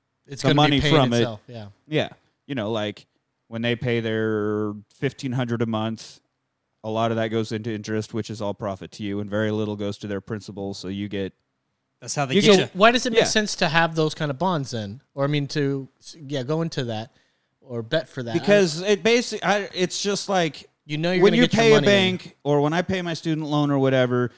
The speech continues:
Speaker 2: a vast majority of what I pay every month just goes to them. It doesn't actually go towards my debt.
Speaker 3: Yeah, they get money off of the interest just for holding the
Speaker 2: Yes.
Speaker 3: note.
Speaker 2: That's all it is. So when they bundle a bunch of 'em together,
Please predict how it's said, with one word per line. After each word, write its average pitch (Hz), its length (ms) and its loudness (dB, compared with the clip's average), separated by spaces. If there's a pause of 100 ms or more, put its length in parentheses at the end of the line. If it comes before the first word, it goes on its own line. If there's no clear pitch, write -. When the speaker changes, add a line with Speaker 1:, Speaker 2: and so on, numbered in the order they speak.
(280)
Speaker 2:
a - 80 -6
vast 160 340 0
majority 160 380 4
of 131 100 2
what 139 120 2
I 131 100 0
pay 139 300 0
every 120 200 0
month 117 340 -4
just 120 240 -6
goes 123 260 0
to - 140 -6
them. 110 360 0
It 101 80 -6
doesn't 113 260 -2
actually 113 320 -6
go 117 240 -4
towards 110 420 -6
my 101 160 -8
debt. 95 360 -10 (760)
Speaker 3:
Yeah, 113 120 -20 (180)
they 151 180 -2
get 156 160 -2
money 156 320 0
off 147 240 -6
of 131 120 -10
the 135 180 -10
interest 127 340 -8
just - 220 -10
for 117 100 -12
holding 123 400 -8
the 117 80 -4
Speaker 2:
Yes. 120 460 -2
Speaker 3:
note. - 60 -20 (220)
Speaker 2:
That's 131 240 -2
all 139 180 2
it 131 60 2
is. 107 380 -2
So 147 540 4 (240)
when 143 120 0
they 139 120 4
bundle 160 340 2
a 151 40 2
bunch 156 260 0
of 147 100 -2
'em 127 80 -8
together, 135 600 2